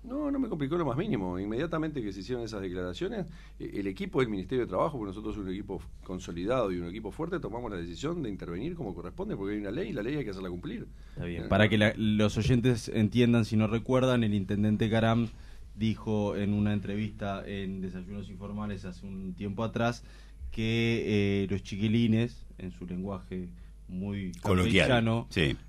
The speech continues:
Speaker 2: este, hacían changas en las plantaciones de tabaco, eh, chiquilines chi-, chicos, ¿no? O sea, que, que niños trabajaban en las plantaciones de tabaco. Usted, como inspector de trabajo, mandó, obviamente, una
Speaker 1: Es verdad.
Speaker 2: cuadrilla para chequear si niños estaban trabajando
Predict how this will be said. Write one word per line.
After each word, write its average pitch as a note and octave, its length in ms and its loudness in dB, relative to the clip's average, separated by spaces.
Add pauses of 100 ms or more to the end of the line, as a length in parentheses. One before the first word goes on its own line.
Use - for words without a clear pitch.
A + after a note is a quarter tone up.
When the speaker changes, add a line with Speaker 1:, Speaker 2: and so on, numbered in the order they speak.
Speaker 2:
este, G2+ 520 0
hacían A2+ 340 4
changas A2+ 680 2
en G#2 240 -2
las G2+ 140 -4
plantaciones G#2 560 -6
de A2 80 -4
tabaco, G#2 540 -2 (580)
eh, F#2+ 240 -6
chiquilines A2+ 720 -4
chi-, - 120 -16 (220)
chicos, F#2+ 540 -8
¿no? G#2 180 -4
O G2+ 60 -6
sea, F#2+ 200 -8
que, F#2+ 300 -6 (360)
que G2+ 200 -2
niños C3+ 480 0
trabajaban A2+ 500 0
en A2 100 0
las G2+ 120 -2
plantaciones G2+ 520 0
de G2+ 80 0
tabaco. F#2 400 -4 (640)
Usted, B2 420 0
como A2+ 180 4
inspector A2+ 400 2
de B2 80 2
trabajo, B2 420 6
mandó, A2 580 8
obviamente, G2+ 760 -2 (300)
una G2+ 420 -2
Speaker 1:
Es F#2+ 60 2
verdad. F#2+ 320 2
Speaker 2:
cuadrilla G#2+ 580 2
para G#2+ 300 4
chequear A2+ 400 0
si A#2+ 420 -2
niños A2+ 420 0
estaban G#2 340 8
trabajando F#2+ 600 6